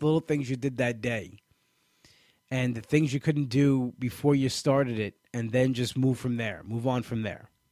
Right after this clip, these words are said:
And you'll see that, you know, every day you're improving. Every day is getting better. And that's what I try to do. I focus on the non-scale victories.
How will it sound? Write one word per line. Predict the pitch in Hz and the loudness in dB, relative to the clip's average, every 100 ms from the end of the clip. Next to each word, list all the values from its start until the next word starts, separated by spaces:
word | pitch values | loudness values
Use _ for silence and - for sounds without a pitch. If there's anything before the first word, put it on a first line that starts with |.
| _ _ _ _ _ - | _ _ _ _ _ -8
And | 117 | -4
you'll | 127 | -2
see | 120 - 160 | -2 2 4
that, | 135 120 - | 4 0 0
you | 123 | -2
know, | 117 113 107 | 0 -2 -4
every | - 131 135 | -4 -2 0
day | 127 135 | 4 4
you're | 123 117 | 4 2
improving. | 113 - 127 104 104 | 0 4 4 4 -4
Every | 107 113 131 | -4 -4 0
day | 127 123 | 0 0
is | 113 | 0
getting | 113 117 113 | -2 -4 -2
better. | 104 104 - - _ _ _ _ _ _ _ _ _ _ _ - | -4 -6 -8 -18 _ _ _ _ _ _ _ _ _ _ _ -6
And | 120 | 2
that's | 143 147 | 4 6
what | 147 | 6
I | 139 | 6
try | 131 123 | 2 0
to | 104 | 0
do. | 98 | -2
I | 92 | -6
focus | 101 131 - 131 | 0 0 2 0
on | 123 | 2
the | 120 | 2
non-scale | 120 117 123 - 131 117 | 0 0 -2 -2 -2 -2
victories. | 104 117 - - 50 - - | 0 -4 -4 -16 -16 -18 -20